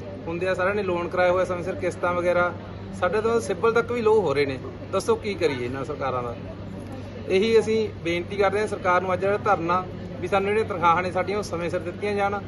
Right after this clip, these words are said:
ਤਾਂ ਜੋ ਸਾਨੂੰ ਜਿਹੜਾ ਨਮੋਸ਼ੀ ਦਾ ਸਾਹਮਣਾ ਨਾ ਕਰਨਾ ਪਵੇ। ਸਮਾਜ ਦੇ ਵਿੱਚ ਰਹਿਣੇ ਆ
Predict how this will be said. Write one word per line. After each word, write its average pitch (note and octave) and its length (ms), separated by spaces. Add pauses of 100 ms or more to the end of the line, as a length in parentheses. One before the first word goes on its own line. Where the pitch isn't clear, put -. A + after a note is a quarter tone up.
(340)
ਤਾਂ F#3 160
ਜੋ G3+ 140
ਸਾਨੂੰ G3 260
ਜਿਹੜਾ G3 180
ਨਮੋਸ਼ੀ F3+ 400
ਦਾ F#3 140
ਸਾਹਮਣਾ F#3 280
ਨਾ E3 240
ਕਰਨਾ F3 280
ਪਵੇ। G3 160
ਸਮਾਜ E3+ 340
ਦੇ F3 100
ਵਿੱਚ F3+ 200
ਰਹਿਣੇ F#3+ 320
ਆ F#3+ 100